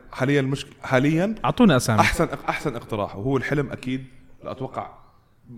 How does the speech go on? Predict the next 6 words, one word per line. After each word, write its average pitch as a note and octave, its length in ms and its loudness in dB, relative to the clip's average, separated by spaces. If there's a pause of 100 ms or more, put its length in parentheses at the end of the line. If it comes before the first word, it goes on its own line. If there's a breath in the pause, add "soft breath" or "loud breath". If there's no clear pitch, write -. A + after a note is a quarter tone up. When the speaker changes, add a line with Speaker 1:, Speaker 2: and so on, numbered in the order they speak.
(200)
Speaker 1:
غالبية C3+ 320 4
جمهور A2+ 320 -2
اليوفي A#2 440 0
هو A2+ 120 -2
بيب A2 200 -2
جوارديولا. G#2+ 500 -2